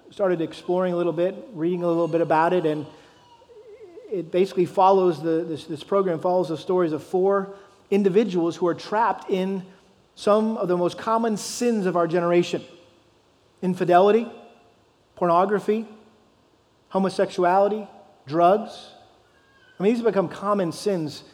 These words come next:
in our day, not just out in the world, but even within the church. And each of these people, as I was watching this video, admitted that they had ignored life's warning signals.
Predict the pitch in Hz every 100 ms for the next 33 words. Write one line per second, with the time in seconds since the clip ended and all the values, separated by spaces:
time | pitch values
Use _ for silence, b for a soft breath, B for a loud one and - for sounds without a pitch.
0 | B B 170 151 165 139 143 233 254 -
1 | - - _ _ _ _ _ _ 170 196
2 | 170 147 214 185 143 156 156 - _ _
3 | _ _ _ _ 190 208 185 156 143 -
4 | _ _ _ 156 165 143 123 240 - -
5 | - _ _ _ _ _ _ _ _ _
6 | _ _ _ _ _ _ b b - 214
7 | 262 247 220 185 - - - 262 202 170
8 | 165 165 165 156 180 196 196 165 151 143
9 | - - _ _ _ _ _ _ _ -
10 | 165 214 196 147 151 208 - 180 170 208
11 | 277 185 175 202 190 180 160 165 185 247
12 | 170 170 185 190 - 151 180 196 185 160
13 | - 196 160 160 139 - - -